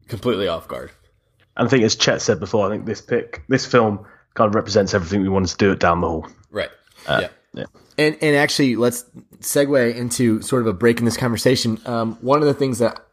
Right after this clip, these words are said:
Speaker 3: we did not expect when we started the show, which ended up being a really cool, almost like bench, like, uh, or expectation of the show,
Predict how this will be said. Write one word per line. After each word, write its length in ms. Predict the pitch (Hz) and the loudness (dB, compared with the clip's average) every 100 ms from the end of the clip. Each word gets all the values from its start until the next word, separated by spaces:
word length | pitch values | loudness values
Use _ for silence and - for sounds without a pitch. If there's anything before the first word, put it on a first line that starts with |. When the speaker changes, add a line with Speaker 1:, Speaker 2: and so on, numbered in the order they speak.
| _ | _
Speaker 3:
we 160 | 123 135 | 0 2
did 140 | 113 | 2
not 300 | 107 120 135 | 2 4 2
expect 680 | 98 - - 87 - - - _ 131 | 0 -4 -6 -6 -8 -18 -20 _ -6
when 140 | 107 | -4
we 60 | 101 | -2
started 320 | 120 104 98 | 2 2 2
the 60 | 95 | 0
show, 320 | 104 95 92 | 0 0 0
which 220 | 117 113 | 0 0
ended 180 | 127 117 | 2 2
up 100 | 117 | 2
being 120 | 113 | 0
a 60 | 104 | 2
really 280 | 131 117 113 | 4 4 2
cool, 420 | 120 110 104 - | 2 4 2 0
almost 300 | 127 117 - | 0 0 0
like 300 | 95 87 - _ _ _ _ _ | 0 -2 -8 _ _ _ _ _
bench, 460 | 107 - 127 170 - | -8 0 2 0 -2
like, 240 | 120 110 | 2 2
uh, 300 | 110 113 107 | 2 2 2
or 220 | 117 110 107 | 2 0 0
expectation 720 | 123 - 95 120 147 - 104 | -4 -4 0 4 2 2 -2
of 100 | 92 | -2
the 60 | |
show, 360 | - 92 85 | -2 -2 -2